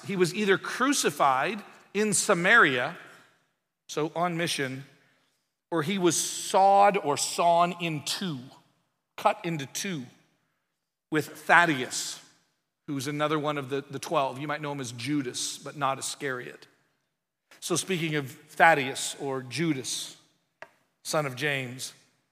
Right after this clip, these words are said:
he was cut in two, um,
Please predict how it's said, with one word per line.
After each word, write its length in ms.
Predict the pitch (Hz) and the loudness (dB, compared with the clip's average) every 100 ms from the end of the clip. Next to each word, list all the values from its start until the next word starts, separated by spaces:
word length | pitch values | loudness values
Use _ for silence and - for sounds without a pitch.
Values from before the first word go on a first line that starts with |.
| _ _ _ _ - | _ _ _ _ -10
he 80 | 156 | -8
was 180 | 143 | -6
cut 520 | - - - 185 - 165 | -8 -12 -2 -2 -2 -8
in 220 | 156 135 | -8 -8
two, 380 | - - 151 117 110 - _ _ _ _ _ _ _ _ _ _ _ _ _ _ | -10 -10 -10 -12 -18 -20 _ _ _ _ _ _ _ _ _ _ _ _ _ _
um, 440 | 135 127 123 120 | -10 -10 -10 -12